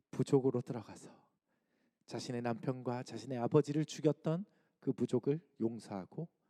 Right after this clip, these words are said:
그 부족에게 복음을 전하여 그 부족이 다 복음화되게 되었다라는 놀라운 일들입니다.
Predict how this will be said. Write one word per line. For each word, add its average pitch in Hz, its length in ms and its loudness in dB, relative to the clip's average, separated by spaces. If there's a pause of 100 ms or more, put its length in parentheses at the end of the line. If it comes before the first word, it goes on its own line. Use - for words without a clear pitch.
(300)
그 120 120 2
부족에게 117 560 -2
복음을 143 460 0
전하여 113 480 -6 (440)
그 - 120 -16
부족이 107 440 0 (260)
다 - 340 -18
복음화되게 143 800 4
되었다라는 110 1400 -6
놀라운 120 580 4
일들입니다. 101 920 -8